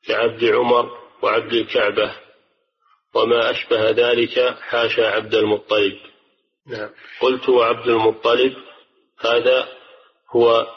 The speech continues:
Speaker 1: جد رسول الله صلى الله عليه وسلم، <coughs> وهو ابن هاشم، ابن عبد مناف، ابن قصي،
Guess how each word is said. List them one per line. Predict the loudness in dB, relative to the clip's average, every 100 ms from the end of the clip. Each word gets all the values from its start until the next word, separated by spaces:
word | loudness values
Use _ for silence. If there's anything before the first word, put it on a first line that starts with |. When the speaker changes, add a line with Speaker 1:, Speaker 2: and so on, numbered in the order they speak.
| -4
Speaker 1:
جد | -4 0
رسول | 0 0 0 0
الله | 0 0 0 -2
صلى | -2 0 0
الله | 2 0 0 0
عليه | 0 0 0
وسلم، | 0 0 -2 0 0 0 -2 -4 -4 -10 -16 -20 -20 _
<coughs> | _ _ _ -20 _ _ _ -4
وهو | 0 2 2
ابن | 0
هاشم، | 0 0 0 -2 -4 -4 -8
ابن | -2 0
عبد | 0 -2 0
مناف، | 2 2 0 -2 -4 -12 -20 _ _
ابن | -4 -2
قصي، | 0 -2 -2 0 -2